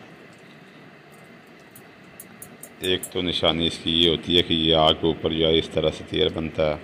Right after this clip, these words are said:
दूसरी इसकी निशानी ये होती है कि अगर आप, अ, इस बाटी को आग के ऊपर फुल हीट के ऊपर गर्म करें और इसमें आप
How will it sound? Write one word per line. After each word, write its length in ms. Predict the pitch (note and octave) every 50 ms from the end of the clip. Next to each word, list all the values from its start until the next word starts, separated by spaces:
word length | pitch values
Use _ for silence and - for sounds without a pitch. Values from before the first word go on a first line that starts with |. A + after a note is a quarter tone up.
| - - - - - - - - - - - - - - - - - - - - - - -
दूसरी 300 | F#2+ F#2+ - G#2 G#2+ G#2+
इसकी 220 | G2 - - G#2
निशानी 400 | F#2+ F2 - - F#2 F2 F2 F2
ये 160 | F2 F2 F2
होती 280 | E2+ D#2+ D#2 - - F#2
है 120 | F#2+ F#2
कि 140 | F2+ - F#2
अगर 220 | F2 E2 E2 F2 E2
आप, 340 | E2 E2 E2+ E2+ - -
अ, 500 | E2+ E2 E2 D#2+ E2 D#2+ E2 F2+ - -
इस 120 | F2 - - D#2+
बाटी 340 | D#2+ D#2+ D2+ D2+ - E2+ D#2+
को 200 | D#2+ - E2+ E2 D#2+
आग 160 | D#2+ E2 E2
के 120 | - -
ऊपर 260 | E2+ D#2 D#2 E2+ E2+
फुल 320 | E2 - - B2+ A#2+ G2+ - - - - - -
हीट 200 | F#2+ F2+ F2+ E2
के 140 | - - F#2
ऊपर 200 | E2+ - - F2 D#2
गर्म 240 | D#2+ E2 F#2 F#2+
करें 220 | F#2 - F2 E2+ E2+
और 100 | E2 D#2+
इसमें 260 | D#2+ - - F2 E2
आप 380 | E2 E2 E2 E2 - - E2 E2